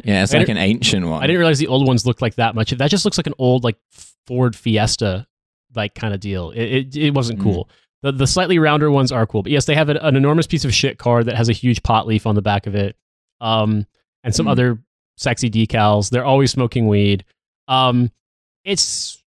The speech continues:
Speaker 2: let's just say, like, there's a certain degree of, uh, I mean, <laughs> <laughs> we'll get into it, but, like, there's a Irish traveler gang involving a guy who's wearing a
Speaker 1: Oh,
Speaker 2: hat that I can best
Speaker 1: Jesus.
Speaker 2: describe as, like, the kind of hat, uh,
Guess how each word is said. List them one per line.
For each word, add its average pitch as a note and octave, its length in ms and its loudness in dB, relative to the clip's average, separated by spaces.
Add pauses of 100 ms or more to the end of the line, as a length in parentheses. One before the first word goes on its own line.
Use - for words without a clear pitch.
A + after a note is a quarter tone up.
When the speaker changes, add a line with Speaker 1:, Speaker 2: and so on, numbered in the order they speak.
(160)
Speaker 2:
let's G#3+ 180 -2
just F#3+ 220 -2
say, E3+ 180 2
like, C3+ 460 0
there's C#3 260 0
a B2+ 60 0
certain E3 460 0
degree B2 460 2
of, A2 560 2 (520)
uh, D#3+ 160 -8
I F3+ 100 2
mean, F3+ 340 2 (220)
<laughs> - 240 -4 (280)
<laughs> G#3+ 140 -6
we'll F3 160 2
get D3+ 160 2
into A#2 280 0
it, A2 100 -2
but, C#3+ 120 -4
like, C3 200 0 (220)
there's C#3+ 200 2
a B2 300 2
Irish E3+ 380 0
traveler D#3+ 580 0
gang D#3 420 2
involving C#3+ 460 2
a C#3 80 2
guy C3+ 360 2
who's B2 180 0
wearing C3+ 300 2
a B2+ 40 4
Speaker 1:
Oh, - 40 2
Speaker 2:
hat F#2 260 6
that B2+ 100 2
I G#2+ 40 4
can F#2+ 180 4
best - 80 2 (100)
Speaker 1:
Jesus. F#2+ 60 -6
Speaker 2:
describe C3 400 0
as, B2 120 0
like, B2 200 0 (420)
the B2+ 140 -2
kind C#3+ 240 -2
of C3 80 -4
hat, C#3 300 0
uh, C3+ 140 2